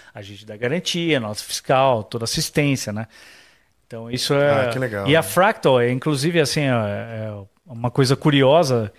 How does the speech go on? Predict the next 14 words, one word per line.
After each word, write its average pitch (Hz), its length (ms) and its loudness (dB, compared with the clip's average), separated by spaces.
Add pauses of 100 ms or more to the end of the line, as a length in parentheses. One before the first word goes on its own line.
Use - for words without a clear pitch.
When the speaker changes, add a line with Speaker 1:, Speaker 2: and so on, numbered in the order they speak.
Speaker 1:
que - 120 -6
nos 151 180 2
Estados 190 280 2
Unidos 156 480 -2 (340)
eles 127 120 -2
só 196 180 4
vendem, 208 640 0 (680)
é, 120 520 2 (340)
pra 147 140 2
pessoa 180 480 2
que 196 180 0
tem 135 580 0 (200)
cartão 151 680 0
americano 143 840 0